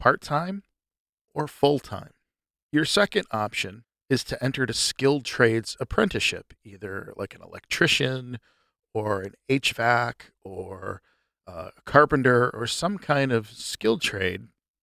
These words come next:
instead of college. And skilled trades are a very wonderful, wonderful choice to make a really great living without having a ton of debt. So I'm a huge, huge fan of skilled trades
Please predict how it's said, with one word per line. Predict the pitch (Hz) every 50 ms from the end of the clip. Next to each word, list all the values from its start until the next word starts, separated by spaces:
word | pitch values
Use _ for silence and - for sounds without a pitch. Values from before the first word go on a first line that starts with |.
| _ _ _ _ _ _ -
instead | 117 113 - - 135 147 151
of | 139 -
college. | - - - - - - - _ - - _ _ _ _ _
And | - 98 95 -
skilled | - - 143 139 120
trades | - - 123 117 123 - - - -
are | 104 101 82 - 107 - -
a | 107
very | 104 110 113 123 131 135 113
wonderful, | 110 110 107 113 117 135 151 127 107 95 - - 80 82 - _ _ _ _ _ _ _ _
wonderful | - 120 131 139 131 110 - - 101
choice | - - - - 170 185 123 92 - - - - - - _ _ _ _ -
to | - - 123 104 98 95 95 - - _ _
make | 120 107 107 110 - - - _ _ _ _ _ _ _ _ _
a | 107 92 87
really | 101 110 110 127 131 123 113 101
great | - - - 110 110 - - - -
living | 113 131 147 127 101 98 87 92 101 - _ _ _ _ _ _ _ _ -
without | 110 101 - - 117 123 139 - -
having | - 117 113 110 104 104 98 101 - _
a | 110 110 107
ton | - - - 120 117 110
of | 95 82 - _
debt. | - 104 95 - - - - _ _ _ _ _ _ _ _ _ _ _
So | _ - - -
I'm | - 113 131 127 110
a | 101
huge, | 98 98 - - - 151 170 151 113 92 - -
huge | - - - 139 135 123 98 - -
fan | - - 98 92 90
of | 92 90 -
skilled | - - - 92 85 -
trades | - - 98 92 92 110 120 - -